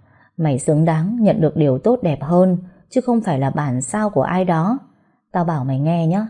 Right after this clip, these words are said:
tình cảm của Hải đối với mày là sự ngộ nhận, mà đã là ngộ nhận rồi ấy, thì nó không phải xuất phát từ tình yêu chân thành, hơn thế nữa,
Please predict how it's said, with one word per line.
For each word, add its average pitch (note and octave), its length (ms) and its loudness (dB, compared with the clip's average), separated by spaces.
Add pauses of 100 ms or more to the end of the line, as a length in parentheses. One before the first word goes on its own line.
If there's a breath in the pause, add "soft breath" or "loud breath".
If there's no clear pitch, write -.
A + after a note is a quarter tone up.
(380 soft breath)
tình E3+ 160 2
cảm C#3+ 220 -2
của C#3 120 0
Hải C3+ 280 -4
đối C3+ 140 0
với E3+ 140 2
mày D#3+ 400 0
là C#3 120 -4
sự D#3+ 220 -2
ngộ D3+ 220 0
nhận, C#3+ 240 0 (480 soft breath)
mà F3 120 -2
đã E3 220 -2
là A#3+ 120 -2
ngộ E3 280 0
nhận D3 280 0
rồi C#3+ 300 2
ấy, F3 280 -2
thì D3+ 100 0
nó D3+ 140 -2
không A3+ 200 -4
phải E3 160 -2
xuất B3+ 280 -4
phát C4 180 -6
từ D3+ 180 4
tình D3 160 0
yêu G#3+ 260 2
chân G#3+ 240 0
thành, C#3 300 -2 (640)
hơn E3+ 180 2
thế D3+ 140 0
nữa, D#3+ 300 0